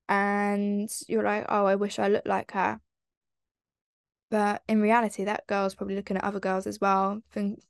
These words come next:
thinking that they wish they looked like them. So it's just an endless cycle. So it's another thing we <laughs> can't help. Um, I mean, we can help the way that we look by having surgery, but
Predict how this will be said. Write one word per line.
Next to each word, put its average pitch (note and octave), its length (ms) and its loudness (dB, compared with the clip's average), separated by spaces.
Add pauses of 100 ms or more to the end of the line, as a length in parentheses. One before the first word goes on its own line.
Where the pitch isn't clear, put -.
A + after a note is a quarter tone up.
(140)
thinking G3 400 -2
that G3 100 -4
they G3 140 2
wish F#3+ 200 0
they - 140 0
looked - 160 -2
like G#3 160 0
them. G#3 300 -4 (560)
So G3 600 -2 (120)
it's A#3+ 100 0
just D#4 200 0
an D4+ 100 2
endless G3+ 360 2
cycle. - 540 0 (800)
So F#3 920 2 (380)
it's - 300 -8
another A3 400 2
thing G3+ 400 -4 (360)
we B3 240 -2
<laughs> - 0 -
can't - 380 6
help. C4 380 2 (920)
Um, A3 600 2 (100)
I A3 80 0
mean, G#3+ 320 -4 (160)
we A3+ 160 -8
can G#3 160 -6
help G#3 240 -6
the G#3+ 80 -6
way G#3 100 0
that G#3+ 100 -4
we A#3 120 -6
look A3+ 260 -6
by A#3 80 -6
having A#3 220 -6
surgery, - 440 -8 (160)
but A3 340 2